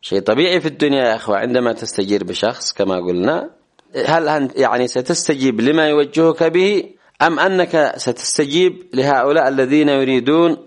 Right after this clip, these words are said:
ضربك أو قتلك؟ لا، أنت ستستجيب لمن استجرت به. إذن هنا عندما نستجير بالله سبحانه وتعالى، نستجيب لتوجيهاته،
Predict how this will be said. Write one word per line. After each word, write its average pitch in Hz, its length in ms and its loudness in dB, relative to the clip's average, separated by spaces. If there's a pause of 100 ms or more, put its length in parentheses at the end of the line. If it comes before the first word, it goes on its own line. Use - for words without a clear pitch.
ضربك 135 560 0
أو 104 160 0
قتلك؟ 123 520 0 (100)
لا، 240 240 0
أنت 127 160 -2
ستستجيب 127 920 0 (240)
لمن 139 500 0
استجرت 117 580 -2
به. 170 360 0 (640)
إذن 185 220 2
هنا 208 220 2
عندما 160 340 0
نستجير 143 500 0
بالله 123 300 0
سبحانه 113 440 -2
وتعالى، 107 680 -2 (340)
نستجيب 131 600 -2
لتوجيهاته، 180 880 0